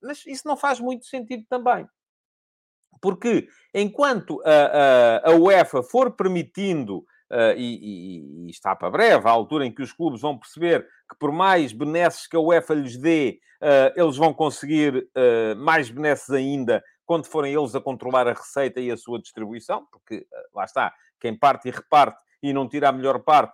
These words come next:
ou é burro ou não tem arte, e esta é a tal questão, a uefa, ah, se está, enquanto for a uefa a repartir, isto garante-nos a nós, neutrais,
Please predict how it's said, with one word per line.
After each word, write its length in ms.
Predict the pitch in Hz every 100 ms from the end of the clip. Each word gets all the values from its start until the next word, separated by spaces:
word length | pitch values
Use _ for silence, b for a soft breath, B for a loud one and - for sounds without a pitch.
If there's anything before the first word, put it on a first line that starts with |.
| -
ou 180 | 135 131
é 60 |
burro 240 | 131 156 117
ou 60 |
não 140 | 113 117
tem 160 | 165
arte, 280 | 220 247 247 b b
e 140 | 156 190
esta 220 | 180 151
é 60 | 135
a 60 |
tal 200 | 147 151
questão, 320 | - 240 262 -
a 80 | 139
uefa, 480 | 147 185 160 - 95 _ _ -
ah, 240 | 131 127
se 100 | 123
está, 220 | - 190 160
enquanto 380 | 156 202 170 180
for 220 | 196 196
a 40 |
uefa 360 | 196 208 190 185
a 20 |
repartir, 640 | 156 - 185 180 214 - 202
isto 220 | 175 180
garante-nos 500 | 208 202 165 180 156
a 80 | 175
nós, 380 | 196 165 110 _ _ _
neutrais, 640 | 147 160 - 175 147 110